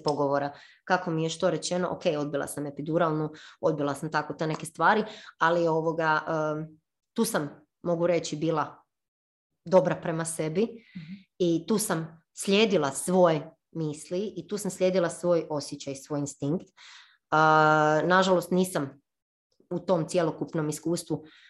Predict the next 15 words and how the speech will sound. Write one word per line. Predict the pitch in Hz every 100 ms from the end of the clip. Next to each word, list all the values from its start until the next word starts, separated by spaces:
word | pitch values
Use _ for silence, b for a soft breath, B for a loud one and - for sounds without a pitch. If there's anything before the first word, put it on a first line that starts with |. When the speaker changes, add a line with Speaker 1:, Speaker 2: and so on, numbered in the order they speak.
| B
Speaker 1:
uspjela | - 175 - 156
slijediti | 156 160 156 151
se-, | - 160
sebe | - - 160
u | 156 147
potpunosti, | 208 - 156 143 139 -
međutim, | 190 175 160 165 175 160 B B B
a, | 160 160 156 151 151
to | 190
je | 175
nešto | 180 185
što | - 170
mi | 160
je | 160
trebalo | 190 165 143 135 135 151 -